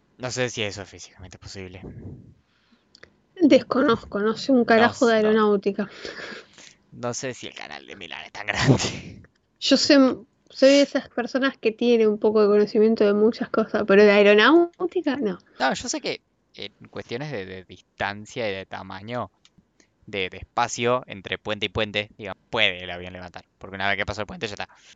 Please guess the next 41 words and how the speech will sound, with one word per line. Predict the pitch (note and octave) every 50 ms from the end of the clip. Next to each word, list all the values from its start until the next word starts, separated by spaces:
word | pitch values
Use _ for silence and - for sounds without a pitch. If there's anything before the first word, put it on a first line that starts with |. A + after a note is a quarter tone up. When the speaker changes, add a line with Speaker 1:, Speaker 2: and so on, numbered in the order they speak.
| _ _ _
Speaker 1:
El | _ - -
tema | - D#3 F3+ -
es, | G2 F#2+ G2 G2 - - A2 - - _ _ _ _ _ - - _ _ _ _ _ _
<laughs> | _ _ - - _ _
no | D3 F#3
sé | - - - D#4+
si | - - -
por | - - -
el | -
canal | - F#2 F#2 F#2+ F#2+
de | G2 G2+ G2+
Milán | G#2+ G#2+ G#2+ G#2 G#2 G2
pasa | - - G#2+ G2+ - A2
un | A2 A2
hidroavión. | A2+ A2+ A2 G#2+ G#2+ G#2+ A#2 - F2+ - - - - - - _ _ _ _ _ - - - - _ - - - - - - - _ _ _ -
Speaker 2:
Claro. | - C#4 B3+ A#3+ A#3 A3+ A#3+ B3 B3 B3 A3+ - - - - - - _ _ _ - _ _ _ _ _ _ - - - - - - - -
Es | - -
un | F#4+ F4 C4
Speaker 1:
Me |
Speaker 2:
canal, | A3+ G#3 G#3 A3+ A#3
Speaker 1:
parece | A#3+ A3+ A3 G#3+ B3
como | - A#3 D#3 C4
Speaker 2:
chicos. | A#3+ A#3 - - - -
Speaker 1:
muy | - D#3+ F3 G3+ G#3+
chiquito. | - - D4+ - _ - - G#3 E3+ -
Speaker 2:
Hablemos | A#3 A#3+ A#3+ B3+ C#4 D#4+ E4 F4 F4 E4+
de | F4 D4+
que | - A3+
hace | A#3+ - - C#4
un | A#3 A3
par | A3 A#3+ A#3+ C4
de | C#4+ C#4
meses | A#3+ B3 C4+ C4+ - D#4 C#4+
se | - - B3 -
trabó | - G#3+ G#3 G3 G3 G#3 A3
un | B3 B3+ B3+ A#3+ G#3+
barco | G#3+ G#3 G#3+ A#3 A#3 - A#3+ A3
en | G#3 G3+ G3 G3
el | G3 F#3+ F#3+ F#3+ G#3
canal | G3+ F#3+ F#3 G3 G3+ G#3+ A3+ A3+
de, | G#3+ G#3+ G#3 G3 F#3+ F#3+ F#3 F#3 F#3 F3+ F3+ G3+ G3 F#3+